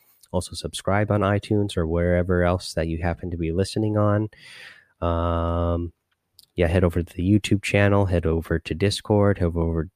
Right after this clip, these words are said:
to the Twitch. Again, all the links are in the description of the show notes. So hit all those up.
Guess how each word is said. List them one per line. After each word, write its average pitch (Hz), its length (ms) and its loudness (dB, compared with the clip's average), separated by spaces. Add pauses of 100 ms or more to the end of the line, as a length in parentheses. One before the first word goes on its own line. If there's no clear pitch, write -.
to - 80 -8
the - 100 -8
Twitch. - 600 -2 (320)
Again, 95 400 0 (100)
all 87 200 2
the 80 120 0
links 90 420 -2
are 80 160 -2
in 80 140 -2
the 76 180 -6
description - 540 -4
of 78 80 -6
the - 60 -8
show 107 240 -2
notes. 104 360 -2 (600)
So 78 280 -2
hit 104 200 2
all 104 200 4
those 92 240 2
up. 98 260 0